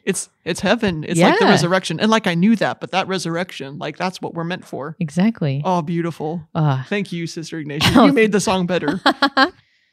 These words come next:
Speaker 2: Yeah, we, like, lose out when we don't, uh, like, apply, like, yeah, we have a Christian worldview. We, like, we know Jesus
Speaker 1: Mm-hmm.
Speaker 2: and he can shine on and bring good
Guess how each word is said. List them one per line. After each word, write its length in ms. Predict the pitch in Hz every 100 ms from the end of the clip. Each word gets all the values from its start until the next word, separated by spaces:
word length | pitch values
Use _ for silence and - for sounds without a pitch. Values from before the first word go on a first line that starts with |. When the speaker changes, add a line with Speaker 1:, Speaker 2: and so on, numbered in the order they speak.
| _ -
Speaker 2:
Yeah, 100 | 180
we, 160 | 165
like, 220 | 156 151 143
lose 360 | 160 170 170 156
out 300 | 147 151 -
when 200 | 135 135
we 80 |
don't, 420 | 135 139 131 - _ _ -
uh, 520 | 147 131 127 - - 147 -
like, 320 | 123 - - -
apply, 460 | 147 - 151 143
like, 220 | 135 131 -
yeah, 160 | 170 135
we 120 | 143
have 120 | 151
a 60 | 151
Christian 420 | - 180 - 165
worldview. 420 | 143 151 151 135
We, 80 | 135
like, 160 | 135 139
we 140 | 147
know 240 | 147 151
Jesus 640 | 151 147 139 127 135 - -
Speaker 1:
Mm-hmm. 140 | 180 147
Speaker 2:
and 140 | 139
he 420 | 147 143 139 147 - _ _ _ _
can 160 | - 143
shine 340 | - 143 139
on 400 | 139 139 139 135
and 380 | - 127 127 135 -
bring 440 | 165 143 143 135
good 480 | 139 135 135 135